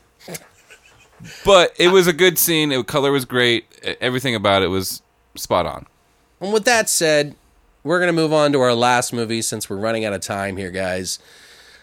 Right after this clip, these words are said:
Speaker 2: Um, trying to keep this within an hour, so we're trying to keep an eye on the clock. But there was another movie we watched, and it's almost like we went in chronological order.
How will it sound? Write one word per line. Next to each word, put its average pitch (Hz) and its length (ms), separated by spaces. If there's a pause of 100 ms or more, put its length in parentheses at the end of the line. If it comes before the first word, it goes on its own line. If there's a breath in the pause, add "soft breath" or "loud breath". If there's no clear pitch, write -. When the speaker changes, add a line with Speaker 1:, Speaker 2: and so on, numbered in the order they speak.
(120)
Speaker 2:
Um, 95 420
trying 175 240
to 156 60
keep 131 180
this 117 180
within 110 240
an 104 80
hour, 101 460
so - 180
we're 101 80
trying 113 200
to 101 40
keep 98 180
an 95 80
eye 92 180
on 90 80
the 90 80
clock. 90 500 (380)
But 135 280
there 160 120
was 175 140
another 185 260
movie 147 260
we 135 160
watched, 117 560 (800)
and 160 100
it's 170 80
almost 269 180
like 185 160
we 160 80
went 156 160
in 139 80
chronological 117 680
order. 85 480